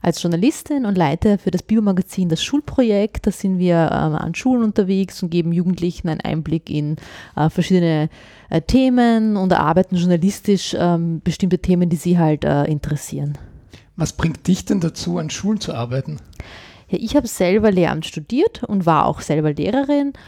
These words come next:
Speaker 1: und brenne halt einfach für Bildungsthemen, ähm, weil ich selber auch als gemerkt habe, wie Schule mich, ähm, geprägt hat, ähm, mich als Migrantenkind, als Arbeiterkind,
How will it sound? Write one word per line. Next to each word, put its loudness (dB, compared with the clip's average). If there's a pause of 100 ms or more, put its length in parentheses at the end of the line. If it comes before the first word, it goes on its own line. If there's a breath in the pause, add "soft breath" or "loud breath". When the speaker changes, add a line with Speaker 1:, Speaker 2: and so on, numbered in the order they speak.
(240 loud breath)
Speaker 1:
und 0
brenne 4
halt 2
einfach -2
für -4
Bildungsthemen, 0
ähm, -2
weil 2
ich -2
selber 2
auch 2
als -2
gemerkt -4
habe, -2
wie -2
Schule 2
mich, 0
ähm, 0
geprägt -2
hat, 2
ähm, -2
mich 4
als 2
Migrantenkind, 0
als -4
Arbeiterkind, 0